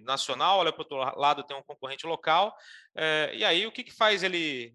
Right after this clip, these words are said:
escolher a nossa loja e entrar na, na, na PagMenos pra, como sua primeira opção de compra? Porque vender os produtos, os medicamentos que nós temos, basicamente todos, todas as redes de farmácias têm as mesmas coisas, né? Então, o que diferencia a gente,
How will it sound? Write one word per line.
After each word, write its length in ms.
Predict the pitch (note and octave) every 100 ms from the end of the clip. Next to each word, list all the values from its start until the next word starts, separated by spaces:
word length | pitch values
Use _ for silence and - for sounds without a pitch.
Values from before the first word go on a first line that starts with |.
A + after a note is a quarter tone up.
| -
escolher 560 | C3+ - - F3 F3
a 40 | F3
nossa 300 | E3 E3 D#3+
loja 540 | C#3 D#3 F3 E3 F3
e 120 | D#3
entrar 520 | D#3 D3 D3 D3 D3+ D3
na, 140 | C#3+
na, 180 | C3+ C3
na 100 | C3+
PagMenos 480 | - C#3 B2+ C#3 D3
pra, 260 | D#3 C#3 -
como 160 | D3
sua 140 | C#3 D#3
primeira 240 | D3 C#3+
opção 180 | C#3+ D3+
de 80 | -
compra? 400 | C3 A2 - - _ - - _ _
Porque 240 | B2+ E3
vender 640 | D#3 G3+ F3 D#3+ C#3 G#2 - -
os 420 | C3 C3 B2 -
produtos, 680 | - D3 B2+ F3+ F#3 - A#2+
os 120 | B2
medicamentos 920 | C#3 - C#3 B2+ D#3 E3+ D#3+ A#2+ A2+
que 120 | -
nós 200 | D3 C3+
temos, 440 | - G#3 G#3+ A2 B2
basicamente 680 | E3 B3 - G#3+ G#3+ B3 -
todos, 440 | C4+ C4 - - -
todas 220 | B3 G#3+
as 160 | A3 E3+
redes 180 | F#3
de 80 | E3+
farmácias 480 | F3+ D#3+ F3 G3+ A#3+
têm 180 | - C#4
as 140 | A3
mesmas 300 | F3+ C#3+ B2
coisas, 460 | - A2+ F#2+ - -
né? 200 | B2+ G#3 - - - -
Então, 200 | - F#3
o 80 | G3+
que 120 | G#3
diferencia 920 | G3+ B3 A#3+ G#3 - A#3 C4 D#3+ A2
a 160 | - D#3
gente, 500 | C3+ D3+ C3+ -